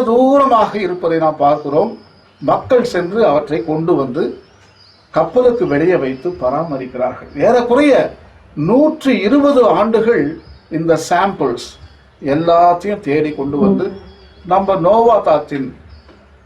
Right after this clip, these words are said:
வீட்டின் அருகாமையிலேயே அவர்களுக்கு குடியமர்த்தி, உணவு கொடுத்து அதை வளர்க்கிறார்கள். கப்பலை நிரப்புகின்ற உயிர்கள் எல்லாமே ரெடியானவுடன் அந்த கப்பலில் அவற்றை நாம்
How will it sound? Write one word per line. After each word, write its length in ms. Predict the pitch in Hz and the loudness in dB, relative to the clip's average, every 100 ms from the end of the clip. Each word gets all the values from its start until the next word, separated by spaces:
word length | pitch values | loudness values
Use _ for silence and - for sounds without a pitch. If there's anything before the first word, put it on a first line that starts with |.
| _ | _
வீட்டின் 500 | 147 170 233 - 185 | -4 -2 0 -2 -2
அருகாமையிலேயே 800 | 131 147 151 147 139 131 123 139 | 0 0 2 2 0 -2 0 0
அவர்களுக்கு 560 | 165 127 123 131 - 170 | 0 0 -4 -6 -8 -12
குடியமர்த்தி, 680 | 127 135 156 123 156 208 165 - - - _ - | -8 -2 0 0 0 -2 -8 -10 -18 -20 _ -18
உணவு 340 | 120 127 180 196 | -6 -2 0 0
கொடுத்து 380 | 123 120 117 151 160 - _ _ _ | -2 -6 -6 -8 -10 -14 _ _ _
அதை 220 | 135 127 139 | -4 -2 -2
வளர்க்கிறார்கள். 720 | 120 131 127 117 104 87 - - - _ _ - - - - _ _ - _ _ - | -2 -4 -4 -6 -6 -8 -18 -20 -20 _ _ -20 -20 -20 -20 _ _ -20 _ _ -2
கப்பலை 540 | 180 - 226 226 208 196 | -2 0 0 2 4 2
நிரப்புகின்ற 680 | 151 170 208 208 170 160 139 | 2 2 2 -2 -6 -2 0
உயிர்கள் 480 | 123 131 156 139 131 123 | 0 0 0 0 0 0
எல்லாமே 420 | 131 131 139 135 139 - - _ _ _ - - - _ - | 2 0 0 -4 -8 -16 -20 _ _ _ -20 -20 -20 _ -4
ரெடியானவுடன் 800 | 135 151 156 143 127 131 135 135 - - - - _ _ _ _ - - | -2 2 2 2 0 0 0 -2 -10 -20 -20 -20 _ _ _ _ -18 -6
அந்த 220 | 127 127 | -4 -4
கப்பலில் 600 | 123 131 - 151 135 131 - - _ _ | -2 -4 -2 -2 0 -2 -8 -16 _ _
அவற்றை 420 | - 120 127 - 127 | -6 -2 -2 -4 -4
நாம் 260 | 120 117 | -4 -4